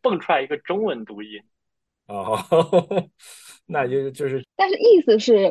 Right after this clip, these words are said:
Speaker 3: 可以 get 的，对吗？所以它应该跟中文的意思是不会差太多。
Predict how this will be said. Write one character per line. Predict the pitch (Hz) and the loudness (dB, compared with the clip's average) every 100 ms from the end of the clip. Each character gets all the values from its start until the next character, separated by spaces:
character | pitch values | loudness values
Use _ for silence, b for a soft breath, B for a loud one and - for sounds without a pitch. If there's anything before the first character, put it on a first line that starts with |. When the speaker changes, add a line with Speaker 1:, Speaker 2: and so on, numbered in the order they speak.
| - | 0
Speaker 3:
可 | 226 | 0
以 | 202 185 | 0 0
get | 233 - 190 | -4 -4 -10
的， | - | -14
对 | - - | -12 -14
吗？ | - - - _ _ _ _ _ _ | -14 -16 -20 _ _ _ _ _ _
所 | - 339 | -4 -2
以 | |
它 | 339 | 0
应 | 320 320 | 0 0
该 | 311 | 0
跟 | 294 285 | 2 2
中 | 285 | 4
文 | 262 208 | 2 0
的 | 208 | -4
意 | 208 208 | -4 -4
思 | 175 185 | -8 -8
是 | 196 180 | -10 -8
不 | 196 | -8
会 | 208 | -8
差 | 202 196 202 _ _ _ _ | -8 -12 -14 _ _ _ _
太 | - - | -20 -18
多。 | - - | -18 -18